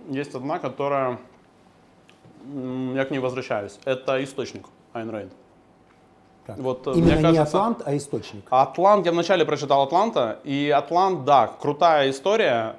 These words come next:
Speaker 1: э, но, скажем так, наверное, э, по глубине смыслов и нескольким вот сюжетным линиям и пониманию вот, вот той философии «Источник» сильнее.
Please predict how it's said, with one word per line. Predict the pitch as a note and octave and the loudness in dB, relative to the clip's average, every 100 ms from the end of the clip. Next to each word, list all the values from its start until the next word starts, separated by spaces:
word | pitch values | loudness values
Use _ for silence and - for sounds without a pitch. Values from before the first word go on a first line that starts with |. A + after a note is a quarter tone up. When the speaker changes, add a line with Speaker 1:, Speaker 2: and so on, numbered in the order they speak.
| - | -2
Speaker 1:
э, | B2+ B2+ B2 B2+ | 2 6 6 4
но, | C#3+ D#3+ D3+ - | 2 2 0 -6
скажем | - D3 C3 C3 | -8 -6 -4 -2
так, | D3+ C#3 | -2 -2
наверное, | C3+ C#3+ D3+ C#3+ C#3 - - _ _ C#3 | -2 -2 0 -2 -2 -6 -20 _ _ -6
э, | C3 C3 C3 C3 B2+ - - _ _ _ _ - - | -2 0 0 0 -4 -10 -20 _ _ _ _ -20 -2
по | C3+ | 0
глубине | C3+ D#3 D3 D#3 C#3+ | 0 -2 -2 0 -2
смыслов | - D#3+ D#3+ C#3+ A2 - | -2 -4 -4 -2 -2 -2
и | C3 | -4
нескольким | C3+ D3+ D3+ C3 - A#2+ A#2 | 0 -2 -4 -8 -4 -6 -4
вот | B2 | -4
сюжетным | - B2+ C#3 C3 B2+ C3 | -4 -2 -2 -2 -4 -4
линиям | C#3 B2+ A#2+ A#2+ | -2 -2 -2 -4
и | B2 | -8
пониманию | - C3 C3 C#3 C3 B2 A#2 | -6 -4 -2 -2 -2 -4 -4
вот, | A#2 - | -6 -8
вот | A#2 A#2 | -12 -4
той | C3 | -4
философии | B2 B2+ C3 - G#3+ C3+ C3+ | -4 -6 -4 -4 -4 -6 -8
«Источник» | - E3 C#3+ B2 | -8 -6 -6 -10
сильнее. | C3 A#2+ A2 F#2 | -8 -8 -8 -10